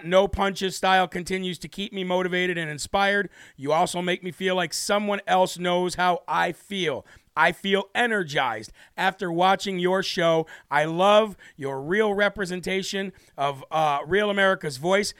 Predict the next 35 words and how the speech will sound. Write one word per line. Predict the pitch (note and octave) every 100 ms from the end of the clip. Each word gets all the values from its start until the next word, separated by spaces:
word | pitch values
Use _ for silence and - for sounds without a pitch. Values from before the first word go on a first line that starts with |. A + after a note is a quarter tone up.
| - -
Please | F3+ A3+
do | F#3 G3
not | F#3 D#3+
change. | - E3+ D#3 A#2 - - _ _
On | C#3+ D3+
a |
separate | - G#3+ G#3 F3 -
thought, | B2+ G#2 - _
I | D3
would | D#3+ D#3
love | E3+ G3 G3 A2+ - _ _ _
to | -
work | D#3+ G#3 G#3+
with | F#3+ E3
you | F3 F3
in |
some | D#3 G3 F#3+
way | F#3+ F#3+ F#3+
or | E3
some | F#3 F3+
fashion." | D#3 E3+ D#3 C#3+ A#2+ G2+ _
See, | - G#3+
this | A3 C4
is | D4+
the | B3
kind | A3+ A3+ G#3
of |
Am-, | F#3 F#3 F#3+
this | G#3+ A#3
is | A#3
the | A3
kind | G#3 G3+
of | F#3
America, | F#3 F#3 F#3 E3
folks, | - E3+ D#3 -